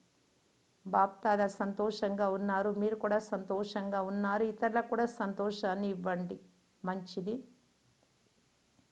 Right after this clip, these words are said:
జ్ఞాన సరోవరం నిర్మించి పది సంవత్సరాలైంది.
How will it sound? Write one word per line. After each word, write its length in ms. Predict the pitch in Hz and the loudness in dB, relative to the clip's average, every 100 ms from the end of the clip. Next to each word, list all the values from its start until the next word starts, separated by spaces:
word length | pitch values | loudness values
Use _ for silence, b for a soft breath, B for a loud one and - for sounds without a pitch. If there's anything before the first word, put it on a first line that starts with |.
| _ _ _ _ _ _ - | _ _ _ _ _ _ -8
జ్ఞాన 380 | 175 220 233 269 294 | 0 4 6 6 4
సరోవరం 600 | - 208 220 220 220 214 | 2 4 4 4 2 2
నిర్మించి 680 | 202 190 208 214 214 - 214 | -2 -2 -2 -2 -4 -6 -4
పది 260 | 208 190 196 | -2 -2 -4
సంవత్సరాలైంది. 1080 | - 185 202 202 202 190 180 180 175 202 | -6 -4 -4 -4 -2 0 0 -2 -4 -6